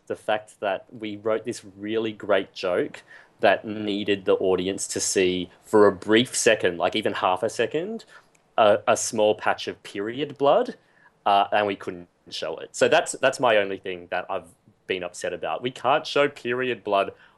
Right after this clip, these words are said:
on television. You can show someone's head getting ripped off, but not period blood.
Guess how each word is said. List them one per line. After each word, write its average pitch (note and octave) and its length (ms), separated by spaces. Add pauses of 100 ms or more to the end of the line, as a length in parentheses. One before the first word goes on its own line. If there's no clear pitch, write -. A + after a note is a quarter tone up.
(140)
on G2+ 200
television. F#2 600
You A#2 120
can A#2 100
show D#3+ 180
someone's C#3 280
head B3 200
getting F#3+ 220
ripped C3 200
off, A2 240 (280)
but G2+ 100
not F2+ 180
period D#2+ 360
blood. E2+ 240